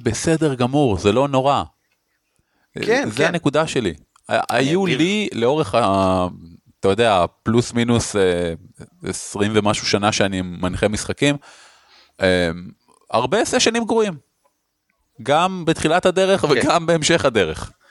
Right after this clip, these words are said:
Speaker 1: והיו לי סשנים שהיו מדהימים וגרועים, והיו לי סשנים שוואלה, למרות ש-,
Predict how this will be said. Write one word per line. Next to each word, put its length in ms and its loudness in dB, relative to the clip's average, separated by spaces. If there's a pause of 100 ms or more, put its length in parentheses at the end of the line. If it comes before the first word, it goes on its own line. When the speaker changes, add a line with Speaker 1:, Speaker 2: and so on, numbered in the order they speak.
(440)
Speaker 1:
והיו 400 4
לי 80 0
סשנים 540 0
שהיו 420 2
מדהימים 480 0
וגרועים, 500 0
והיו 180 2
לי 80 2
סשנים 480 -2
שוואלה, 800 2 (200)
למרות 340 2
ש-, 80 0